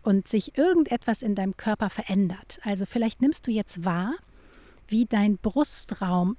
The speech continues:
eng wird, wenn du dieses Gefühl mal groß werden lässt. Vielleicht merkst du aber auch,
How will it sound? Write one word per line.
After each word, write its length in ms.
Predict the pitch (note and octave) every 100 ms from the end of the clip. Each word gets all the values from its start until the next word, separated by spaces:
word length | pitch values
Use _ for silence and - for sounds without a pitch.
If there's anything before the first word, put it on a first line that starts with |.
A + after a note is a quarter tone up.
| -
eng 480 | G#3+ A3+ A#3 A3 F3+
wird, 420 | F#3+ F#3+ - - -
wenn 240 | G#3 C#4
du 140 | C4+ B3
dieses 420 | A3+ G#3 G#3 -
Gefühl 500 | G#3+ - - A#3 A#3
mal 320 | G#3 F#3 F#3
groß 400 | - G3 G#3 -
werden 300 | G3 F#3 F#3+
lässt. 440 | F#3+ G3+ - - - - - - - - - - - - - - - - _ _ _ - - - - - - _ _ _ - _ _ - - - _ - -
Vielleicht 320 | G#3 G3+ -
merkst 340 | G3+ A#3 -
du 40 | -
aber 280 | G#3+ A3 A3+
auch, 340 | G#3 G#3 G3+